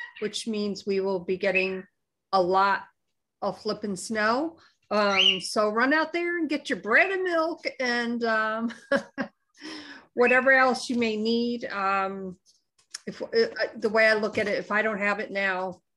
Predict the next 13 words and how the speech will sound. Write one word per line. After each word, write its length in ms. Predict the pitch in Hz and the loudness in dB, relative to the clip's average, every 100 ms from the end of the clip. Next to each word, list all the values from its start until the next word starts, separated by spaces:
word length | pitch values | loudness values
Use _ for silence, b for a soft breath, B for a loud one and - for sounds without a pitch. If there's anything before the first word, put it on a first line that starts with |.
| _ _ _ _ _ _ _ _ _ - 202 | _ _ _ _ _ _ _ _ _ -6 2
it 200 | 208 220 | 4 4
is 200 | 214 190 | 2 2
what 180 | 196 | 0
it 120 | 180 185 | 0 0
is. 440 | 175 160 160 - | -2 -6 -12 -8
Um, 600 | 196 185 175 175 170 170 - b b _ - | -2 0 0 -4 -8 -12 -18 b b _ 0
don't 220 | 220 226 | 0 2
really 340 | 220 220 220 208 | 2 4 4 2
need 420 | 208 226 254 269 | 4 4 4 4
anything. 440 | 269 277 294 285 | 2 2 2 2
Do 180 | 214 190 | 2 0
I 140 | 170 | -2
want 360 | 185 202 240 | -2 -2 -4